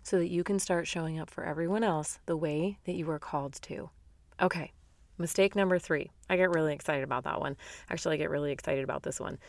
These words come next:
The third mistake is that I was trying to run my business when it was convenient for everyone else. Ooh, yeah. And let's dive into this. When you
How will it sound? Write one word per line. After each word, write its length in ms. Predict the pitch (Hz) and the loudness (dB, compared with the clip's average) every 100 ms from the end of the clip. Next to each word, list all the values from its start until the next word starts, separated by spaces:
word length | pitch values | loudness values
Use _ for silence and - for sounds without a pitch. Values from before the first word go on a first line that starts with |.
| - - - | -20 -20 -4
The 80 | 180 | -2
third 360 | - 196 220 | 8 10 10
mistake 580 | 254 269 - 233 269 - | 6 4 4 4 4 2
is 140 | 190 180 | 2 8
that 240 | 170 - | 8 8
I 400 | 160 165 175 202 | 8 8 6 4
was 240 | 202 190 | 4 2
trying 300 | - 165 165 | 2 0 0
to 120 | 170 160 | 0 -2
run 160 | 160 | -2
my 120 | 156 | -2
business 440 | 156 147 160 170 - | -2 -2 -2 -4 -4
when 80 | 160 | -6
it 80 | |
was 140 | 151 151 | -6 -6
convenient 640 | - 156 151 156 196 - | -6 -4 -4 -2 -2 -2
for 140 | 180 - | -4 -2
everyone 640 | 151 156 151 143 139 135 - | -2 -2 -4 -4 -6 -6 -6
else. 400 | 160 110 - - - - | -4 -4 -4 -10 -8 -6
Ooh, 1040 | 262 269 262 247 - 180 165 151 156 151 - | -2 2 4 4 2 0 0 0 0 -2 -4
yeah. 800 | 151 151 147 180 185 151 139 - - | -2 4 6 8 8 6 4 0 -2
And 420 | 156 151 151 147 147 | 0 0 0 -2 -4
let's 420 | 143 165 214 - | 4 4 4 2
dive 260 | 175 160 | 4 4
into 220 | 147 143 143 | 2 -2 0
this. 360 | 78 - - - - _ - | 0 -2 -6 -14 -20 _ -10
When 200 | 190 190 | -2 0
you 380 | 190 202 233 254 | 2 4 4 2